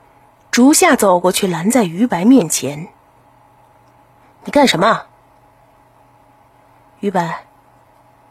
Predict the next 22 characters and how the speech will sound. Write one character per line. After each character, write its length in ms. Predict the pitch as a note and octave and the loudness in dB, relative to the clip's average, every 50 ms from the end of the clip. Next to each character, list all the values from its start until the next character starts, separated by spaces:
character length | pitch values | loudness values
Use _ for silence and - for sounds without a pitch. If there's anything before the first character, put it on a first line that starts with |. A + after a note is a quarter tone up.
| _ _ | _ _
还 140 | - - A#3+ | -6 -4 -2
是 140 | - - | -2 -2
玩 200 | G#3+ F3 E3+ F#3+ | -2 -2 -4 -4
完 180 | A3 F#3+ F3+ G#3+ | -2 -2 -2 -4
再 120 | - B3 | -4 -6
走 180 | A3 - - - | -6 -8 -10 -12
吧。 200 | - - - - - _ _ _ _ _ _ _ _ _ _ _ _ _ _ _ _ _ _ _ _ _ _ _ _ _ | -12 -16 -16 -18 -20 _ _ _ _ _ _ _ _ _ _ _ _ _ _ _ _ _ _ _ _ _ _ _ _ _
不 100 | _ - | _ -2
要 140 | G3 G#3 G3 | 0 0 0
忘 240 | F#3+ G#3 G#3+ F#3 E3 | 0 0 -2 -4 -4
记 160 | D#3+ - - | -8 -10 -14
了， 220 | - - - - - _ _ _ _ _ _ _ _ _ _ _ _ _ _ _ _ _ _ _ _ _ _ _ - | -14 -14 -16 -16 -18 _ _ _ _ _ _ _ _ _ _ _ _ _ _ _ _ _ _ _ _ _ _ _ -6
今 260 | - G#3 G#3 G3+ G3+ | -2 -2 0 0 -2
天 220 | - - G#3+ G3+ | -2 -4 -4 -4
也 80 | F#3+ D#3 | -4 -6
是 160 | - - F#3 | -8 -6 -6
那 100 | F#3 F3+ | -6 -6
个 140 | - - D3 | -6 -8 -10
人 100 | C#3 D3+ | -10 -10
的 80 | E3+ | -8
忌 260 | F3 - - A3 E3+ - | -6 -6 -6 -6 -6 -10
日。 180 | E2 - - | -14 -16 -18